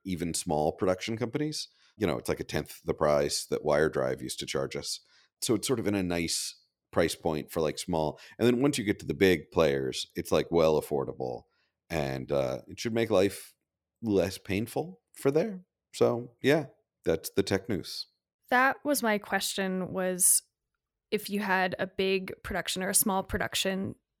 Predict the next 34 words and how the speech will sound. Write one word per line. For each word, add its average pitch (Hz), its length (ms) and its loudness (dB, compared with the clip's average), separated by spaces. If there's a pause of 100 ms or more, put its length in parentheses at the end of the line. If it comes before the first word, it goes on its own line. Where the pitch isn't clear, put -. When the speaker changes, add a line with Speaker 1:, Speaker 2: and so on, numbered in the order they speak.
Speaker 2:
does 196 280 2
this - 480 2 (220)
prove 190 400 2
advantageous? 185 520 -2
It 180 60 -4
probably 262 220 8
does 226 100 2
prove 214 220 0
advantageous, 190 420 -2
but - 120 -8
in 185 120 -2
terms 214 200 -2
of 196 60 -4
the - 60 -10
pricing, 285 640 -2 (460)
do 277 100 6
we 311 140 10
know 220 560 6 (380)
anything 349 480 2
about 330 280 0
the 349 80 -4
pricing 339 460 0
of 302 180 -2
this 330 300 0
yet? 349 320 0 (680)
Speaker 1:
It's 156 140 6
Speaker 2:
Or 220 40 8
is 240 60 8
Speaker 1:
just 208 80 4
Speaker 2:
it 247 60 8
just 214 100 6
Speaker 1:
included 156 180 10
Speaker 2:
in 131 80 8
Speaker 1:
in, 135 140 0